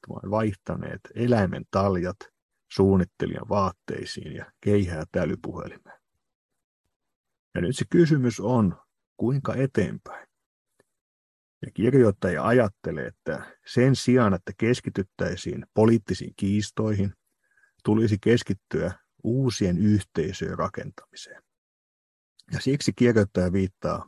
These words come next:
benediktiineihin. Luostarit säilyttivät uskonsa muuriensa sisällä, evankelioivat barbaareja, opettivat heitä rukoilemaan, lukemaan, rakentamaan ja viljelemään.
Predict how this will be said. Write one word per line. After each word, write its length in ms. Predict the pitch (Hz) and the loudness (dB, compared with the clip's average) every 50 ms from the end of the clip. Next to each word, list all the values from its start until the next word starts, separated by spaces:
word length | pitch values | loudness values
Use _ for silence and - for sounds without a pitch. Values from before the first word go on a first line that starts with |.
| - 92 | -6 -2
benediktiineihin. 1120 | 92 107 113 117 117 101 87 71 85 90 _ - - - - - 67 69 - - - - - _ _ _ _ _ _ _ _ _ _ _ _ _ _ _ _ _ _ _ _ _ _ - | 0 2 2 2 2 2 0 -2 -6 -10 _ -16 -18 -16 -16 -14 -14 -14 -14 -14 -16 -18 -20 _ _ _ _ _ _ _ _ _ _ _ _ _ _ _ _ _ _ _ _ _ _ -12
Luostarit 680 | - - 87 101 120 139 135 - - - 92 85 80 - | -6 -2 0 2 4 4 2 2 0 0 0 0 0 0
säilyttivät 680 | - 98 101 104 107 104 101 95 - - 85 65 60 - - | 2 4 6 6 6 6 4 2 0 -6 -4 -4 -4 -4 -2
uskonsa 600 | 85 113 - - - - 80 71 - - 73 - - - - - - - - | -2 -2 -2 -2 -4 -4 -4 -2 -2 -4 -4 -6 -8 -14 -20 -20 -20 -18 -10
muuriensa 680 | - - 98 107 113 107 101 90 82 62 58 - - - | -4 0 2 2 4 4 4 2 0 -4 -6 -10 -12 -10
sisällä, 580 | - - 98 95 - - 90 82 78 78 - _ _ _ _ _ _ _ _ _ _ _ _ _ _ - | -8 -4 -4 -2 -2 -2 -2 -4 -4 -10 -12 _ _ _ _ _ _ _ _ _ _ _ _ _ _ 2
evankelioivat 760 | 104 107 117 123 107 101 - 107 95 98 98 98 87 95 92 | 4 4 6 6 4 4 4 2 2 4 2 2 2 0 -2
barbaareja, 800 | 104 107 117 117 117 113 101 87 82 57 50 50 - - - - _ _ _ _ _ _ - | 0 2 4 4 4 2 2 0 -2 -2 -4 -8 -8 -10 -10 -12 _ _ _ _ _ _ -4
opettivat 640 | - 92 - 107 104 _ - - 82 60 - - | -4 -2 -2 -2 -4 _ -6 -6 -6 -6 -6 -6
heitä 280 | - - - - - - | -8 -8 -8 -8 -8 -2
rukoilemaan, 760 | 104 113 131 - - 98 90 87 85 - 82 82 82 85 - _ _ _ _ _ _ _ _ _ _ _ _ - | -2 -2 -2 0 0 0 0 0 -2 -4 -8 -10 -10 -10 -14 _ _ _ _ _ _ _ _ _ _ _ _ -8
lukemaan, 800 | - 92 90 101 101 - - 92 85 80 80 82 76 58 53 - - _ _ - | -2 2 4 4 4 4 2 0 0 0 -2 -4 -6 -6 -8 -10 -16 _ _ -4
rakentamaan 880 | - 90 - 104 104 104 - 92 87 85 - 82 85 87 82 - 107 117 | -2 2 4 4 4 4 2 0 0 -2 -4 -8 -8 -8 -8 -8 -8 -8
ja 100 | - - - - _ _ - - | -8 -10 -12 -14 _ _ -4 0
viljelemään. 720 | 95 98 101 95 87 73 52 - - - - - - - | 2 2 4 2 2 0 -4 -6 -10 -14 -16 -20 -20 -20